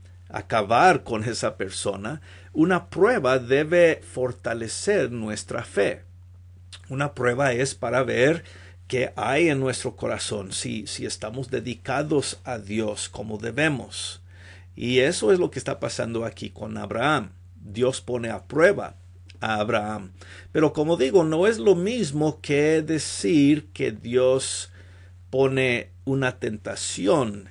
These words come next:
enfrente de Abraham. Una tentación es algo que Satanás hace con el fin de acabar con nuestra fe y nuestra vida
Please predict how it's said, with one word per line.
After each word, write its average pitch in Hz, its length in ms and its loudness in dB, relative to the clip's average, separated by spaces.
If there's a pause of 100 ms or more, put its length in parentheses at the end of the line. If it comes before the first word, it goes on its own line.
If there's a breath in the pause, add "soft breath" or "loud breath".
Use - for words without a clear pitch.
(180)
enfrente 117 680 -6
de 104 100 -2
Abraham. 104 540 -2 (420)
Una 190 300 -2
tentación 131 1000 -2 (100)
es 123 360 -2
algo 127 500 -2
que 120 120 -10
Satanás 120 960 -8
hace - 540 -12 (840 loud breath)
con 117 240 -8
el 113 140 -4
fin 156 360 0
de 151 120 4
acabar 135 800 -2
con 117 200 -8
nuestra 107 380 -8
fe 101 540 -8
y 117 180 -8
nuestra 110 420 -8
vida 95 500 -8